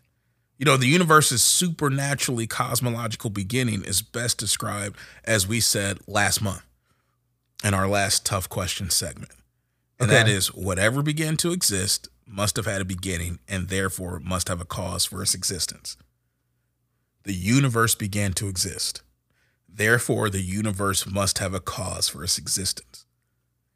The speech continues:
Speaker 1: The attributes of the cause of the universe are reflective of the attributes of God, i e timeless,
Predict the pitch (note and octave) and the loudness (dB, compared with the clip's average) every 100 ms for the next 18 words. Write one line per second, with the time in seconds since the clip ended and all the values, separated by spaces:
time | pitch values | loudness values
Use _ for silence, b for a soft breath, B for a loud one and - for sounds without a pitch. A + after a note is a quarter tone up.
0 | _ - G#2+ _ A2+ C3 F3 E3 A#2 A2 | _ -16 -16 _ 2 4 6 2 2 0
1 | F#2+ - - F#2+ F#2+ - - A2+ G#2 G2+ | 0 -2 0 0 -2 -4 0 2 2 2
2 | F#2 F#2 F#2+ G2 F2+ F#2+ F#2+ - F#2 F2 | 0 -8 -4 -4 -2 0 -2 -2 -6 -8
3 | - - D#3 D3 - E2 - _ _ _ | -10 -2 0 0 -4 -12 -14 _ _ _
4 | - G2+ F#2+ - - G#2+ G2+ F#2 F#2 F2 | -8 -6 -6 -6 -2 0 0 -4 -6 -4
5 | F2 F2 G2 - - - _ _ _ _ | -6 -6 -12 -12 -14 -18 _ _ _ _
6 | _ _ _ _ _ _ _ _ _ _ | _ _ _ _ _ _ _ _ _ _
7 | - F#2+ F#2 F2+ F2 D#2 - _ - G#2 | -4 -2 -2 -4 -6 -8 -14 _ 0 2
8 | G2+ G#2 A#2+ - - | 2 0 0 0 -2